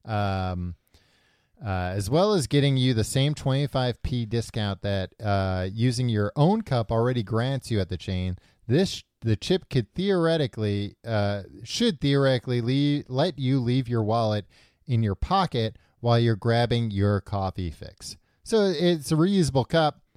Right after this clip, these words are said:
but then at the bottom of it as an N F C. Uh,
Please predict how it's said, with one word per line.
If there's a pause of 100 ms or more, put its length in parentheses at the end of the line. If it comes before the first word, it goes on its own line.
(180)
but
then
at
the
bottom
of
it
as
an
N
F
C. (380)
Uh,